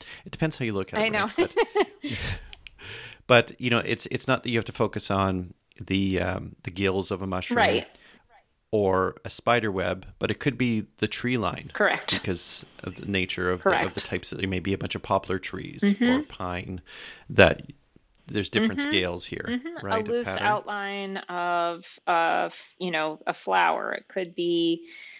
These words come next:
Speaker 2: uh, you know, a number of leaves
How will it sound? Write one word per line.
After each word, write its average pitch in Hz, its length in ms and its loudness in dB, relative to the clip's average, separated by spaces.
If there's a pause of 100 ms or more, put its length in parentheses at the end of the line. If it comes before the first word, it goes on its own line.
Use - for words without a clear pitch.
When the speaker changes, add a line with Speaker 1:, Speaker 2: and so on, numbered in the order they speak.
(180)
Speaker 2:
uh, 170 540 2
you 185 160 -6
know, 170 460 -2
a - 20 -6
number 180 460 0
of 165 180 -2
leaves 170 540 -2